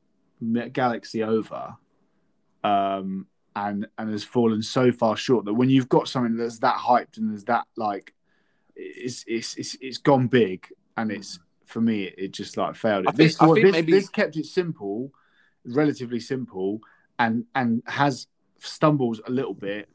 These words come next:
Speaker 1: but ultimately you can see it was never trying to
Speaker 2: Yeah.
Speaker 1: be much more than a,
Speaker 2: I
Speaker 1: a
Speaker 2: think, like you
Speaker 1: simple
Speaker 2: said at the time, Hatch, is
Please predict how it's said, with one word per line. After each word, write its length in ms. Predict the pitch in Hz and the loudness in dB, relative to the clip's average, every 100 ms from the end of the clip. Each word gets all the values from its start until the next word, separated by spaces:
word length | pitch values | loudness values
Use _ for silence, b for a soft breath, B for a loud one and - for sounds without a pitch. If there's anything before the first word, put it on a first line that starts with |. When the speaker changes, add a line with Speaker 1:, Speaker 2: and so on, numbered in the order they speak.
| _ | _
Speaker 1:
but 120 | - 131 | -4 0
ultimately 460 | 135 - 117 110 | 0 -2 -6 -4
you 100 | 107 | -6
can 180 | - 110 | -6 -8
see 280 | - 127 123 | 0 6 6
it 80 | 95 | 4
was 140 | 101 | -2
never 360 | 110 110 110 101 | 0 2 2 0
trying 280 | - 113 107 | -2 0 0
to 200 | 98 90 _ _ _ _ _ - | -2 -6 _ _ _ _ _ -14
Speaker 2:
Yeah. 200 | 113 107 | -2 4
Speaker 1:
be 220 | 107 101 | 4 4
much 320 | 104 107 - | 2 -2 0
more 200 | 110 104 | 2 2
than 120 | 95 | 0
a, 140 | 95 95 | -2 2
Speaker 2:
I 80 | 120 | 0
Speaker 1:
a 40 | |
Speaker 2:
think, 240 | 156 185 101 | 2 0 0
like 140 | - 98 | 2 0
you 140 | 98 | 0
Speaker 1:
simple 40 | 98 | -2
Speaker 2:
said 180 | 127 - 110 | -6 -6 -8
at 80 | 110 | -8
the 80 | 113 | -8
time, 640 | - 131 117 98 95 80 | -4 -4 -4 -6 -12 -16
Hatch, 320 | - 98 78 110 | -12 -10 -8 -8
is 200 | 104 | -6